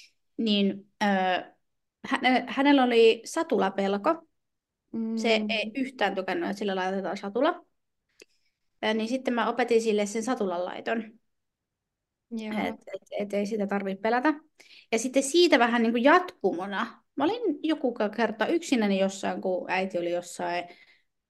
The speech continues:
Speaker 1: missä lie, en tiedä missä oli. Sit mä vaan ajattelin, että hei, et nyt mä koitan.
Speaker 2: Mm.
Speaker 1: Ja sit mä vaan pistin.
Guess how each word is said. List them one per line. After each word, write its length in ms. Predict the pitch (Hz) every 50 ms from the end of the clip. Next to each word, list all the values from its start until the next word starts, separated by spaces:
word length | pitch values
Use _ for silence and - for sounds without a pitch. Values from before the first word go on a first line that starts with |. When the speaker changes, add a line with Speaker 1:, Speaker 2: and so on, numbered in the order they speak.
| _ _ _ _ _ - - - - - - - _ - - _ _ _ _ _ _ _ _ _ _
Speaker 1:
missä 320 | - - 156 - - 277 302
lie, 300 | 240 196 185 175 160 156
en 100 | 170 196
tiedä 240 | 302 285 233 190
missä 280 | 170 190 - - - 185
oli. 200 | 185 190 185 185 - - - - - - - - _ _ _ -
Sit 100 | 330 359
mä 120 | 349 370 320
vaan 100 | 302 294
ajattelin, 280 | 277 277 285 269 247
että 120 | 240 233 233
hei, 100 | 254 254
et 100 | 254 -
nyt 180 | 415 403 - _ _ _ _ -
mä 180 | 185 185 - -
koitan. 560 | - - - - 143 104 - - - - - - _ _ _ _ _ _ _ _ _ _ _ -
Speaker 2:
Mm. 480 | 370 339 311 262 233 226 226 254 302 311 - _ _ _ _ -
Speaker 1:
Ja 60 | 339
sit 160 | - 466 466 -
mä 80 | 175
vaan 120 | 175 262 -
pistin. 360 | - - - - - -